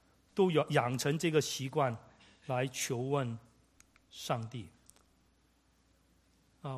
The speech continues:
我们时间已经到了，我这个就不，不看了，下个礼拜再看这一，这个故事，叫做三巨人。啊，可能有一些人听过也不一定。那我们一起做一个祷告。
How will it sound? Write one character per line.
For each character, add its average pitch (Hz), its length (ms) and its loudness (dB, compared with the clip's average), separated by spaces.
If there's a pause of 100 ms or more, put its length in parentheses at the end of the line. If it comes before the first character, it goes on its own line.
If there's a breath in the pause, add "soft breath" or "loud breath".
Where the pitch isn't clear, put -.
我 127 60 -4
们 139 160 -4
时 151 200 -2
间 156 160 0
已 127 60 -4
经 143 180 -4
到 143 180 -2
了， 123 100 -6
我 117 120 -8
这 147 140 -8
个 139 80 -2
就 131 160 -2
不， 147 260 -6 (420)
不 151 80 -6
看 143 260 -2
了， 113 140 -10 (300 soft breath)
下 - 280 4
个 170 80 4
礼 131 140 -2
拜 151 180 4
再 143 160 2
看 139 240 -2
这 131 100 -6
一， 135 160 -4 (340)
这 151 140 -4
个 135 120 -4
故 139 240 -2
事， 120 260 -4 (320 soft breath)
叫 175 160 4
做 143 240 0
三 180 400 4
巨 175 260 0
人。 110 220 -6 (600)
啊， 117 160 -12 (240)
可 151 120 -2
能 165 120 0
有 185 120 -2
一 139 40 -4
些 165 100 -2
人 143 160 0 (280 soft breath)
听 160 220 -6
过 143 140 2
也 117 120 -2
不 139 180 -6
一 135 100 -2
定。 120 220 -6 (260 loud breath)
那 151 100 0
我 131 60 -2
们 143 160 0
一 180 60 0
起 127 180 -4
做 147 180 2
一 143 40 -2
个 131 180 0
祷 101 160 -8
告。 107 240 -8